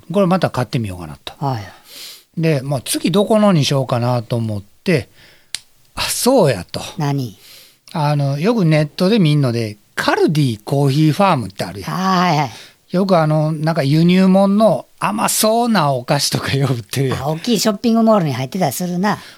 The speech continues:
Speaker 1: で、あそこの店先でよくこう、試飲用のちっちゃい紙コップに入ったコーヒー配ってて、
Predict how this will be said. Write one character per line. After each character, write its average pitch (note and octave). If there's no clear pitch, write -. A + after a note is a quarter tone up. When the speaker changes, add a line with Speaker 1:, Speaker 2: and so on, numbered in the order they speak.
Speaker 1:
で、 G3
あ F3+
そ C4
こ E3
の D#3+
店 G#3
先 A#3+
で A3
よ A3
く F3
こ B2+
う、 B2
試 -
飲 A3+
用 A#3
の B3+
ち -
っ E3
ち -
ゃ A3+
い D#3+
紙 G3+
コ G#3
ッ -
プ F3
に C3+
入 A#2
っ G#2+
た G#2
コ A2
ー -
ヒ G#2+
ー A2+
配 B2
っ -
て -
て、 A2